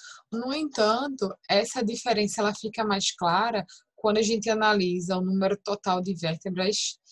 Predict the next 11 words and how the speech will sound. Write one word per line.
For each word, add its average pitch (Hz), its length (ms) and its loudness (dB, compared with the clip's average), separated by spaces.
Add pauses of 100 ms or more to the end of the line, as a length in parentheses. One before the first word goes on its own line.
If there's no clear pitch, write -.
(120)
separadamente, 208 1040 2 (400)
ou 190 80 -2
seja, 147 420 -2 (920)
contabilizando 196 1400 0 (220)
o 196 100 0
número 190 480 2
de 180 140 -2
vértebras 170 480 -4
pré-caudais 185 960 0
e 190 100 -12
caudais, 165 680 -4